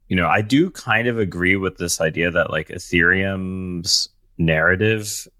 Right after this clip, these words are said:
dissemination has sort of left Twitter to some extent. Like, some of it really is, like, there's certainly the people who are, like, talking about price and whatever on Twitter. Um, but I think, like, the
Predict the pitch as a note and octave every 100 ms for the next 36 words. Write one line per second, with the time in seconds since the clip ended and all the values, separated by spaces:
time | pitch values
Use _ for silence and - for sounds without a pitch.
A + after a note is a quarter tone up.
0 | - D#2+ F2+ - F#2 F2+ E2 F2+ - B2+
1 | C3 A2+ F2+ D#2 - - - - F2+ D#2+
2 | D2 C#2+ D2+ F2 - - - - D#2 F2
3 | G#2 G#2 G#2 G#2+ G2+ G#2+ - A#2+ B2+ _
4 | _ _ _ _ - D#2+ D#2+ - G2+ G#2
5 | G#2 A#2 - F#2 F2+ F2+ F#2+ F2+ F2 F2
6 | E2 E2 - - _ _ _ - F2 -
7 | G2+ - C3 A2+ C3 A2 F#2 A2+ G2+ F#2+
8 | F2+ E2+ D#2+ D#2 D2 _ - F2+ - D#2+
9 | C#2+ - F#2 D#2+ E2+ - F2 D#2+ D#2 D#2+
10 | E2 F#2 F2 F2+ G2+ G#2+ C3 - _ _
11 | _ _ _ _ _ - F#2+ F2+ F2+ F#2
12 | F#2+ C3+ C3 G#2 F#2 F#2+ F2 E2+ E2